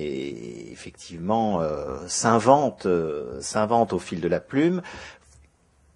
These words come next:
On est obligé de, de penser en la lisant à d'autres destins, euh, qui ont été, euh, qui ont abouti à, euh, à des,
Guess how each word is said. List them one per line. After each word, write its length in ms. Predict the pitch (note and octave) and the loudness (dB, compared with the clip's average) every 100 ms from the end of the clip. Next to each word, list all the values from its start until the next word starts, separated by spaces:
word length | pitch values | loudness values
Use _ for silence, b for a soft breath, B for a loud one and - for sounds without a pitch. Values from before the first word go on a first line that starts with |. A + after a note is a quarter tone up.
| _ _ _ - _ | _ _ _ -20 _
On 380 | A#2+ A#2 A2 G#2 | -2 0 0 4
est 160 | A2 A#2+ | 4 4
obligé 460 | A#2 G#2 G#2+ C3 | 2 2 2 4
de, 360 | A#2+ F#2+ F2+ E2 | 6 6 4 2
de 140 | E2 | 0
penser 640 | F2+ - G2 - C#3 C3+ B2 | -2 0 0 0 6 8 8
en 100 | F#2 | 8
la 120 | F2+ | 4
lisant 340 | F#2 F#2+ A2 | 4 0 4
à 100 | G2 | 4
d'autres 380 | E2+ A#2 A2+ G#2 | 6 2 4 0
destins, 640 | F2+ G#2+ - - D3 E3 - B B B D#2+ | 0 -2 -4 0 4 2 0 B B B -2
euh, 540 | F2 D#2+ D2+ D2 C#2+ - - - | -2 -2 -4 -6 -8 -12 -20 -20
qui 360 | - C#2 C#2+ | -18 -16 -12
ont 160 | B1 D2 | -10 -10
été, 580 | C#2 - F2+ E2+ D#2+ D2 | -12 -4 -2 0 -2 -4
euh, 300 | C2+ C2 B1+ | -6 -6 -10
qui 200 | - D2+ | -12 -12
ont 140 | C#2 | -6
abouti 760 | D#2 - E2 - A2 G#2+ D#2 | -6 -6 -12 -10 -6 -4 -4
à, 220 | C2+ C2 - B B B B B - | -6 -10 -12 B B B B B -16
euh, 80 | A1 A#1 - - - | -14 -14 -16 -16 -12
à 100 | C#2+ | -12
des, 580 | D2+ C#2+ C2 C2+ - | -10 -12 -14 -18 -20